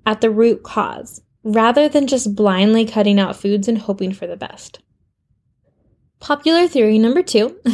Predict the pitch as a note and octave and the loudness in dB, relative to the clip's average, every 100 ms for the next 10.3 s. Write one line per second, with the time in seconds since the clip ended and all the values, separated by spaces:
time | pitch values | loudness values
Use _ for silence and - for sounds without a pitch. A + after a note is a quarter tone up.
0 | - _ - A3+ B3 D#4 D#4 D#4 B3 A3+ | -6 _ -4 -2 0 -2 0 0 2 0
1 | A3 A3+ A3 A3 A3 G#3 - B3+ - C4 | 0 0 0 2 0 -2 -4 -6 -4 -2
2 | C4 B3+ B3 _ _ - B3 A#3+ B3+ B3+ | 0 0 -4 _ _ -4 -2 0 -2 0
3 | D4+ D#4 C4+ G#3 G3+ G#3 - G3 - F#3+ | 0 2 0 0 0 0 -2 -8 -6 -4
4 | F#3 F#3+ - - - C2 - - _ _ | -4 -4 -6 -8 -12 -14 -14 -18 _ _
5 | _ _ _ _ - - A#3+ A#3 A#3 _ | _ _ _ _ -16 -2 0 0 -2 _
6 | _ - G#3+ A3+ B3 E4+ D#4+ C#4 A3 G3 | _ -6 -2 0 0 -2 0 0 2 2
7 | F#3 A#3 C#4 C#4+ D4+ G#3+ G#3 G#3+ G#3 G#3 | 2 2 0 0 0 0 0 0 0 0
8 | G3+ G3 G3 - G3+ G3+ G#3 - G3+ G3 | -2 0 0 -2 -2 0 -2 -2 -4 -2
9 | G#3+ G3+ F#3+ F#3+ F#3 F#3 F3+ F#3 F3+ F#3 | -6 -4 -4 -4 -6 -8 -8 -4 -4 -4
10 | - - | -10 -14